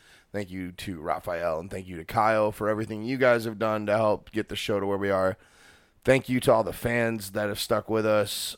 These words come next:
Um, you know, for everything that happened, there was a giant outpouring of support, and I couldn't be happier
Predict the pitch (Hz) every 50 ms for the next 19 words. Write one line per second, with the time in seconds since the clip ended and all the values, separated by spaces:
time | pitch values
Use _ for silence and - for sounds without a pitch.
0 | _ - - 95 95 95 95 92 90 90 87 85 87 101 - - _ _ _ -
1 | - 98 95 95 92 92 95 - 98 95 101 104 101 - 107 101 92 92 98 104
2 | 101 98 98 - 101 95 92 92 92 90 87 - _ - - 92 85 87 92 92
3 | 90 76 85 - - - - 98 107 101 98 98 95 85 87 87 87 92 - 101
4 | 87 87 87 87 87 - - 90 - - - 92 90 90 87 82 - _ _ _
5 | _ _ _ _ _ _ _ _ _ _ _ _ - - 85 87 82 82 80 78
6 | 78 78 78 78 78 76 - _ - - - - - 117 98 92 92 82 87 92
7 | 95 87 82 82 - 92 85 85 87 82 80 80 85 90